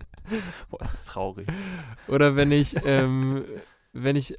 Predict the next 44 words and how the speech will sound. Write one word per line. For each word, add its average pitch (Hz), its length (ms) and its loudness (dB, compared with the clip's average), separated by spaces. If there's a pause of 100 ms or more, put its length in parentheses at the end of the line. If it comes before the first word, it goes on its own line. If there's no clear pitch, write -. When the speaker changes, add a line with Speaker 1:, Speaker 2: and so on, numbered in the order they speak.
Speaker 2:
allgemein 139 680 0
grad 135 200 0
geduscht 135 360 -2
hab 147 100 2
und 127 120 -2
es 120 120 -4
irgendwie 127 180 0
schnell 131 220 2
gehen 127 140 2
muss 120 240 -2
und 117 160 -6
ich 117 140 -6
meine 117 220 2
Speaker 1:
Ja. 101 60 4
Speaker 2:
Haare 113 160 4
nicht 98 120 -6
machen 98 200 -8
kann, 113 260 -6 (640)
dann 131 300 0
trage 127 240 -2
ich 117 60 -6
eine 117 120 -4
Cap. 139 420 0 (1400)
Ähm, 127 420 0
und 131 200 0
wenn 165 120 4
ich 180 100 -2
dann 156 140 2
länger 165 300 2
eine 160 140 2
Cap - 360 0
auf 110 300 2
hab, 120 320 -2
ist - 180 -8
mir 170 320 2 (220)
schon 113 280 -4
häufiger 156 480 2
aufgefallen, 113 760 0 (480)
dass 131 220 0
ich 185 180 -2
persönlich 151 800 2 (140)
das - 160 -6
Gefühl 175 440 -2
hab, 139 200 2